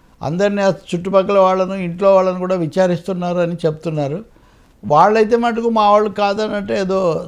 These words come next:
సూచనగా అంటున్నారు, కానీ మనం పూర్తి నిజాల కోసం ఎదురు చూడాలి. రెండవది, సైఫ్ తొందరగా కోలుకోవాలి,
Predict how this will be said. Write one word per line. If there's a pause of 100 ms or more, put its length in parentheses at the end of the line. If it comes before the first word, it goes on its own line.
సూచనగా
అంటున్నారు,
కానీ
మనం (520)
పూర్తి
నిజాల
కోసం
ఎదురు
చూడాలి.
రెండవది,
సైఫ్ (680)
తొందరగా
కోలుకోవాలి,